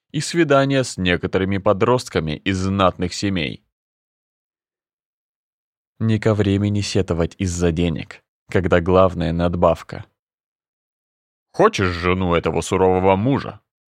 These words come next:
Получай. Хочешь супругу того богача?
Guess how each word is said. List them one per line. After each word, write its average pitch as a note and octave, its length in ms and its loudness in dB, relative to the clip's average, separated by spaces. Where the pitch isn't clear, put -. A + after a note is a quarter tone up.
Получай. - 640 0
Хочешь G#2 380 -2
супругу A#2+ 440 -2
того A#2 240 2
богача? B2 540 2